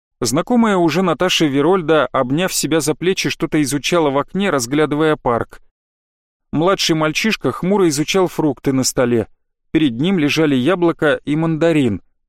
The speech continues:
и, казалось, он занят был громадным по важности выбором. Что съесть раньше? На звук открывшейся двери он первым поднял голову, глянул на барона Татлена, которого явно знал, потому вежливо склонил голову.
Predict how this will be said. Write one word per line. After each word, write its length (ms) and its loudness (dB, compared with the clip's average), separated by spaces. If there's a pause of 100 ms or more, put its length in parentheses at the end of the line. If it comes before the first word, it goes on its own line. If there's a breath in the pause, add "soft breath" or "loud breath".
(140)
и, 100 -4
казалось, 480 0
он 120 -2
занят 340 -2
был 180 0
громадным 640 -2
по 100 -2
важности 500 -2
выбором. 540 0 (480)
Что 280 -2
съесть 440 -2
раньше? 480 -2 (880)
На 160 0
звук 280 -2
открывшейся 600 -2
двери 440 -2
он 180 -2
первым 440 0
поднял 420 -2
голову, 500 2 (160)
глянул 500 0
на 120 2
барона 340 0
Татлена, 540 -2
которого 380 0
явно 400 0
знал, 460 0 (440)
потому 360 0
вежливо 460 0
склонил 500 0
голову. 520 2